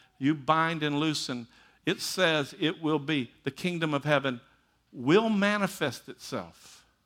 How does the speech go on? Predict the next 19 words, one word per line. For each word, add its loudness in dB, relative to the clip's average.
But -4
here's 2
the 0
important -2
thing. -4
Sometimes 2
the -8
kingdom -2
of -2
heaven -2
does 0
not 0
manifest -2
itself 0
in 2
the 4
way 4
that 2
we're 4